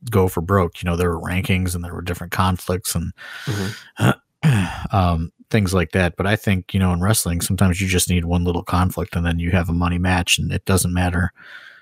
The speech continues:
Speaker 1: what this, either person's record is. You know what I mean? Um,
Speaker 2: Yeah.
Speaker 1: so, no, I don't think that's ever something that we would do.
Speaker 2: Oh, Tom,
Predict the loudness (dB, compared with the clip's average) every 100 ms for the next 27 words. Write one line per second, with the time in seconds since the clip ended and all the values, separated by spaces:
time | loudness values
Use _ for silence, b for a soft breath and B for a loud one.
0 | B _ _ _ -8 -2 2 2 0 0
1 | 0 0 -8 -20 -4 2 2 2 2 0
2 | -2 -2 0 2 0 -2 -6 -8 -2 2
3 | 4 4 2 4 4 2 _ _ _ _
4 | _ _ -14 -6 0 2 2 0 -4 -4
5 | 0 2 2 0 B B B B B _
6 | 0 4 4 4 2 0 -2 -2 -2 -4
7 | -6 -4 0 2 4 2 2 -2 -4 _
8 | _ -2 2 2 2 0 0 -2 -4 -10
9 | -14 _ _ _ _ _ -20 b b b
10 | b b b b b b _ _ -4 0
11 | 2 2 2 -2 -8 -20 _ _ _ -8
12 | 2 4 4 2